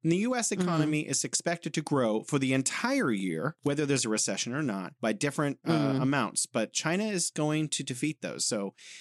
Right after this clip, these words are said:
Speaker 1: U S A, according to Morgan Stanley, will increase by point five percent, point one percent according to The Economist,
Speaker 2: Mm.
Speaker 1: negative one percent according to Schroeder, plus point five according to O E C D,
Speaker 2: <laughs>
Speaker 1: Goldman Sachs, one point six, very optimistic,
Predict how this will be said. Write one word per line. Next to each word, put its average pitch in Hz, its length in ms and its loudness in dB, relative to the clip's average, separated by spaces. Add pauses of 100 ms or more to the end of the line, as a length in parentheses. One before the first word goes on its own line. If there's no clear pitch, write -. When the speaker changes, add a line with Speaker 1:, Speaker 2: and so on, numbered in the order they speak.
(160)
Speaker 1:
U 220 220 2
S 226 200 0
A, 139 240 2
according 151 320 0
to 135 80 2
Morgan 135 320 2
Stanley, 120 440 2
will 110 160 0
increase 120 460 -2
by 104 240 0
point 110 340 -2
five 95 260 -4
percent, 165 480 -2
point - 220 -6
one 101 200 -6
percent 156 360 -2
according 143 320 0
to 135 60 -2
The 131 100 0
Economist, 127 580 0 (120)
Speaker 2:
Mm. 107 300 2
Speaker 1:
negative 165 360 2
one 156 180 2
percent 156 320 0
according 143 340 2
to 139 60 -2
Schroeder, 120 520 2 (220)
plus 143 280 0
point 151 300 0
five 135 280 2
according 135 380 0
to 123 100 0
O 123 180 2
E - 80 2
C - 180 0
D, 113 280 0 (120)
Speaker 2:
<laughs> 240 120 -2
Speaker 1:
Goldman 170 380 4
Sachs, 147 340 0
one 131 240 2
point 196 260 2
six, - 320 0
very 135 280 2
optimistic, 101 680 -4